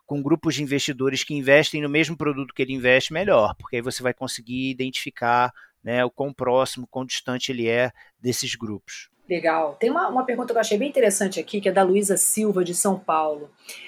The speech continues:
Speaker 2: Ela fala, "Um exemplo de lavagem de dinheiro muito comum em instituições de pagamento hoje é a lavagem através de aplicativos, jogos, superchat do YouTube, onde o fraudador deposita até muitas vezes em dinheiro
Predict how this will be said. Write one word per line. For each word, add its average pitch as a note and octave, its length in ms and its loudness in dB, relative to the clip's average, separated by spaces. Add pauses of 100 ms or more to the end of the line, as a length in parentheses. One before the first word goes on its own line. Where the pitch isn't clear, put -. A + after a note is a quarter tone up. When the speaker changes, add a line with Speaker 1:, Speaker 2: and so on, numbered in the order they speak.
(140)
Speaker 2:
Ela A3+ 220 6
fala, G3 440 4
"Um B3+ 80 -2
exemplo D4+ 360 0
de A#3+ 100 2
lavagem G#3 360 6
de F#3 80 0
dinheiro F#3+ 280 0
muito G#3 220 0
comum G#3 580 4
em F#3+ 80 2
instituições F#3 540 -4
de F3 80 -14
pagamento F3+ 600 -6
hoje G#3 380 2
é G#3+ 60 8
a A3 100 8
lavagem A3 420 6
através G#3+ 300 0
de A3+ 40 2
aplicativos, A3 720 0
jogos, G3+ 500 10
superchat F#3 680 0
do F3 80 -10
YouTube, F#3 680 0 (260)
onde D#3+ 200 -10
o D#3+ 60 -6
fraudador F3+ 540 0
deposita G3+ 600 2 (420)
até A3 200 2
muitas G#3 300 -4
vezes F#3 180 -4
em F3+ 60 -6
dinheiro F#3 420 2